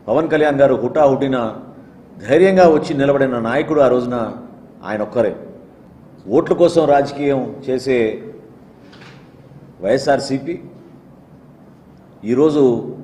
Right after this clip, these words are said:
ఒక కొత్త ఆలోచనతోటి కూటమి ప్రభుత్వం ఏర్పడినప్పటి నుంచి అనేక ప్రాంతాల్లో రెచ్చగొట్టే విధంగా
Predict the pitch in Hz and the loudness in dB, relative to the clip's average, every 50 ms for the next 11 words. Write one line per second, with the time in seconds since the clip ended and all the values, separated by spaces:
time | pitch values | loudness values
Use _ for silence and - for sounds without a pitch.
0 | - - - - - - - - - - 95 - - 117 - - 170 147 123 - | -18 -20 -20 -20 -20 -20 -20 -20 -18 -18 -12 -6 -6 -6 -2 2 4 4 4 2
1 | - - 110 120 131 135 131 - 143 127 117 131 123 - 147 151 - - - - | -2 -2 0 2 2 2 2 0 -4 -4 -2 -2 -2 -2 -4 -8 -8 -12 -16 -18
2 | - - - - - - - - - - - - - - - - - - - - | -20 -20 -20 -20 -20 -20 -20 -20 -20 -20 -20 -20 -20 -20 -20 -20 -20 -20 -20 -20
3 | - - - - - - 151 175 180 185 180 175 170 156 156 156 156 156 160 156 | -20 -20 -20 -20 -8 -2 0 4 4 6 6 6 4 4 2 2 2 0 2 2
4 | 143 139 143 - 113 147 143 139 139 135 139 139 135 143 147 - - - - - | 4 2 2 2 0 0 0 0 -2 -2 -2 -2 -2 -4 -4 -4 -8 -8 -8 -8
5 | - - - - - - - - - - - - - - - - - - - - | -14 -16 -18 -20 -20 -20 -20 -20 -20 -20 -20 -20 -20 -20 -20 -20 -20 -20 -20 -20
6 | - - - - - - - 117 151 196 214 190 208 185 170 165 151 151 135 135 | -20 -20 -20 -20 -20 -12 -2 0 2 2 4 4 4 4 4 0 0 2 2 2
7 | 123 117 - 90 78 - - - - - - - - - - - - 110 127 - | 2 2 2 -2 -8 -10 -14 -18 -20 -20 -20 -20 -20 -20 -20 -8 -6 -6 -6 -2
8 | - 180 160 170 160 170 156 143 139 127 135 131 131 131 127 113 107 104 - - | 0 4 4 4 4 4 2 2 4 4 4 4 4 4 4 2 2 0 -6 -10
9 | - | -16